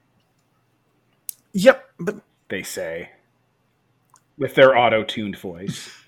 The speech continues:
Speaker 2: <laughs>
Speaker 1: "Oh, you're very interesting." And so, hmm.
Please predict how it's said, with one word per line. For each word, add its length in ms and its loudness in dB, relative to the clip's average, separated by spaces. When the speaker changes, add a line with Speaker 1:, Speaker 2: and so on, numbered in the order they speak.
Speaker 2:
<laughs> 800 -20
Speaker 1:
"Oh, 460 6
you're 320 2
very 480 4
interesting." 720 -8
And 280 -8
so, 260 -2
hmm. 280 2